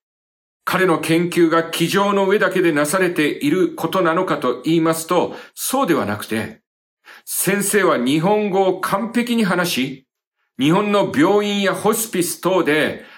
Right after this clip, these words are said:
末期患者と対話をし、医療現場で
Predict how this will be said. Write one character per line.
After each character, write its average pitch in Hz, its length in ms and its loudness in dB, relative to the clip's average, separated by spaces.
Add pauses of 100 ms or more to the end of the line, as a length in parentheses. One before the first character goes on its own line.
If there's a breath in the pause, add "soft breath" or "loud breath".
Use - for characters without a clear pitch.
(120 loud breath)
末 139 380 -2
期 220 180 -4
患 214 260 0
者 170 140 0
と 143 220 -2
対 156 260 0
話 175 120 2
を 175 100 0
し、 190 420 -6 (800)
医 135 120 0
療 190 240 4
現 196 280 0
場 143 80 2
で - 400 -2